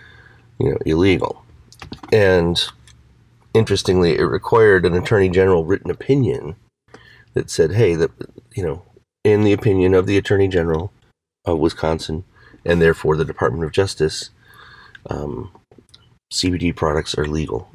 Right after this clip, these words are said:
and here's why." And they go through the whole process of what the Farm Bill was attempting to do and how it was implemented, and that obviously if this is something that's being given, uh,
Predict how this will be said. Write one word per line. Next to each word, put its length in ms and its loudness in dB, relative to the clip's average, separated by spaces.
and 220 -4
here's 320 -2
why." 280 -4
And 80 2
they 80 4
go 100 4
through 140 -8
the 80 -2
whole 160 -4
process 560 -2
of 220 -4
what 280 0
the 120 -6
Farm 340 0
Bill 380 0
was 120 0
attempting 420 -4
to 80 -4
do 380 4
and 120 0
how 240 0
it 60 -4
was 160 0
implemented, 640 -2
and 120 -4
that 160 -4
obviously 640 -2
if 200 -2
this 160 -4
is 120 -6
something 280 -4
that's 160 -4
being 460 -2
given, 500 2
uh, 480 -2